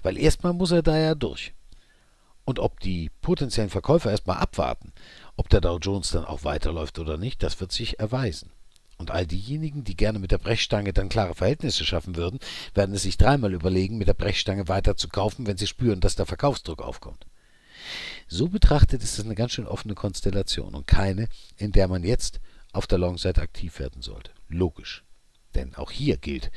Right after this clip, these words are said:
bei derartig überkaufter Markttechnik ist ein Test der zwanzig, zwanzig-Tage-Linie absolut sicher. Man weiß zwar nicht, auf welchem Niveau,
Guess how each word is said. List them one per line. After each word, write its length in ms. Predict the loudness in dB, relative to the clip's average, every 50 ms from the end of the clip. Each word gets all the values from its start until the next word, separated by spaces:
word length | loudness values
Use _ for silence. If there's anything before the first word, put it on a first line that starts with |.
| -10 -14 -18 -16 -8 -4
bei 120 | -4 0
derartig 480 | 2 4 4 4 4 2 0 0 -2 -2
überkaufter 480 | -4 -6 -4 -2 -2 -2 0 -2 -4
Markttechnik 600 | -4 -4 -4 -6 -4 -4 -4 -4 -4 -6 -8 -10
ist 200 | -8 -8 -6 -6
ein 280 | -4 -4 -6 -6 -8 -12 -14 -2 2
Test 320 | 4 4 4 2 0 -4
der 80 | -6 -6
zwanzig, 460 | -6 -6 -6 -6 -8 -8 -10 -12 -12 -12
zwanzig-Tage-Linie 1000 | -8 -6 -4 -4 -4 -4 -2 2 2 4 4 2 2 0 -2 -2 -2 -4 -4 -4
absolut 420 | -4 -4 -4 -4 -6 -8 -10 -6 -4
sicher. 280 | -2 -2 -2 -4 -4 -8 -12 -20 _ _ _ _ _ _ _ _ -20 _ -20 -20 -20 -20 _ -8 -6
Man 120 | -4 -2
weiß 160 | 0 -2 -2
zwar 140 | -2 -4 -4
nicht, 140 | -4 -4 -4
auf 120 | -4 -4
welchem 240 | -4 -6 -6 -8 -10
Niveau, 340 | -10 -4 0 0 0 0